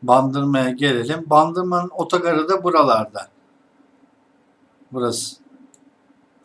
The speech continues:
Navigasyon sıfırla diyelim.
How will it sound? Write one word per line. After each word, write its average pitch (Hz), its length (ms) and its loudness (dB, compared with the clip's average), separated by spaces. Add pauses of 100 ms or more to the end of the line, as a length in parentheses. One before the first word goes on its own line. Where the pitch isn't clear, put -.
(2250)
Navigasyon 143 680 -4
sıfırla 143 680 -6
diyelim. 110 420 -8